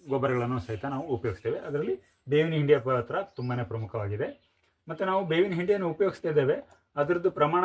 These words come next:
ಏನು ಅಂತ ತಿಳ್ಕೊಬೇಕು, ಎಷ್ಟು ಪ್ರಮಾಣದಲ್ಲಿ ಉಪಯೋಗಿಸಿದ್ರೆ ಅನುಕೂಲ ಆಗುತ್ತೆ ಅನ್ನೋದನ್ನ ತಿಳ್ಕೊಬೇಕು. ಜೊತೆಗೆ ಅದ್ರ ಉಪಯೋಗಿಸೋದ್ರಿಂದ ನಮ್ಗೆ ಆಗ್ತಾ ಇರೋ, ಆ, ಲಾಭಗಳೇನು, ಅದರಲ್ಲಿ ಇರುವಂಥ ಅನುಕೂಲತೆಗಳೇನು ಅನ್ನೋದನ್ನು ನಾವು ಸ್ಪಷ್ಟವಾಗಿ ತಿಳ್ಕೊಳ್ಳೋದ್ರ ಮೂಲಕ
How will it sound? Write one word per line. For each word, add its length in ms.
ಏನು 100
ಅಂತ 140
ತಿಳ್ಕೊಬೇಕು, 600
ಎಷ್ಟು 220
ಪ್ರಮಾಣದಲ್ಲಿ 420
ಉಪಯೋಗಿಸಿದ್ರೆ 460
ಅನುಕೂಲ 280
ಆಗುತ್ತೆ 240
ಅನ್ನೋದನ್ನ 240
ತಿಳ್ಕೊಬೇಕು. 560
ಜೊತೆಗೆ 400
ಅದ್ರ 220
ಉಪಯೋಗಿಸೋದ್ರಿಂದ 760
ನಮ್ಗೆ 320
ಆಗ್ತಾ 340
ಇರೋ, 200
ಆ, 200
ಲಾಭಗಳೇನು, 680
ಅದರಲ್ಲಿ 440
ಇರುವಂಥ 340
ಅನುಕೂಲತೆಗಳೇನು 760
ಅನ್ನೋದನ್ನು 400
ನಾವು 160
ಸ್ಪಷ್ಟವಾಗಿ 420
ತಿಳ್ಕೊಳ್ಳೋದ್ರ 400
ಮೂಲಕ 280